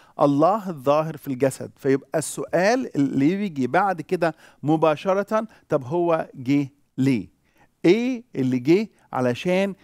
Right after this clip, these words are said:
يحققه يسوع المسيح؟ وزي ما ذكرنا أيضا إنه يسوع المسيح لم يأتي لكي يكون مصلحا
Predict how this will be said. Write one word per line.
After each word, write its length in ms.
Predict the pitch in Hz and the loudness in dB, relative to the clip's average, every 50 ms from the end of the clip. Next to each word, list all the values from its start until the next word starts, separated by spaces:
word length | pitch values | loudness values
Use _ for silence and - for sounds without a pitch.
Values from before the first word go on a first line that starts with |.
| _ _ - | _ _ -6
يحققه 720 | 123 - - - - _ _ 160 170 - - 160 147 143 - _ _ _ - | -6 -6 -6 -8 -10 _ _ -2 0 0 -2 -2 -4 -4 -8 _ _ _ 0
يسوع 540 | 135 127 123 - 165 160 143 135 120 - - - | 2 2 2 -2 -6 -6 -4 -4 -6 -6 -6 -4
المسيح؟ 560 | 143 139 127 113 - - 117 - - - - - _ _ | -4 -2 -2 -2 -4 -8 -12 -16 -16 -18 -20 -20 _ _
وزي 340 | 175 180 180 202 226 247 247 | -8 -2 2 2 2 2 2
ما 280 | 233 220 196 185 170 156 - _ _ _ _ _ - | 2 2 2 0 0 -2 -8 _ _ _ _ _ -2
ذكرنا 600 | 147 165 160 - 208 202 180 151 147 139 - - | -2 -2 2 4 2 2 2 0 -2 -2 0 0
أيضا 260 | 170 175 165 143 160 | 0 -2 0 0 0
إنه 540 | 151 151 - - 170 170 160 165 160 156 143 - _ _ _ - | 0 0 -4 -6 -4 -2 -2 -2 -2 -2 -4 -8 _ _ _ -2
يسوع 360 | 165 156 - 254 294 269 233 | -2 -2 0 -2 0 0 0
المسيح 540 | 202 180 160 - - 208 202 190 - - - _ _ _ _ | -2 -4 -6 -6 -2 -2 -2 -2 -2 -6 -16 _ _ _ _
لم 440 | - - 151 156 180 196 190 175 165 | 0 2 4 4 4 2 0 -4 -4
يأتي 680 | 156 175 196 202 - - - - - 127 131 156 175 - _ _ - _ _ _ - | 0 0 0 0 0 -4 -12 -8 -4 -4 -4 -4 -4 -8 _ _ -20 _ _ _ 2
لكي 400 | 147 151 147 - 208 196 196 190 | 2 2 4 4 2 2 4 2
يكون 360 | 180 - - 208 214 208 185 | 0 0 -2 -6 -6 -4 -4
مصلحا 680 | 170 170 151 - - 185 185 170 - - 175 151 143 | -6 -6 -8 -6 -2 -2 -2 0 0 -4 -6 -6 -6